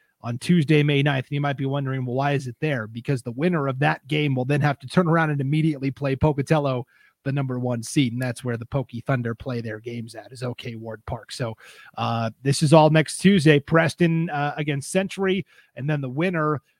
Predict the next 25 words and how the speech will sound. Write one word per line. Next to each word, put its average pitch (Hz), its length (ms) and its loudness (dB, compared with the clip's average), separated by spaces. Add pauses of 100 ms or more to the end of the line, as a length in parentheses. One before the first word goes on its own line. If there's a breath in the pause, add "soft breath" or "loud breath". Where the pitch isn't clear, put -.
will 139 140 -8
play 143 260 -6
Pocatello 135 580 -4
right 120 220 -6
away 117 180 -10
afterwards. - 640 -16
But 147 140 0
this 202 220 4
is, - 440 -8 (300)
you 131 100 -10
know, 120 100 -8
one 160 220 -2
spot 156 320 2
to 139 80 -4
stay. 127 480 -2 (180)
I 170 220 2
would 160 160 0
be 156 120 2
very 147 260 2
surprised 131 500 -4
if 120 80 -14
it 127 120 -8
was 120 160 -10
not 151 380 0
Pocatello 120 540 -10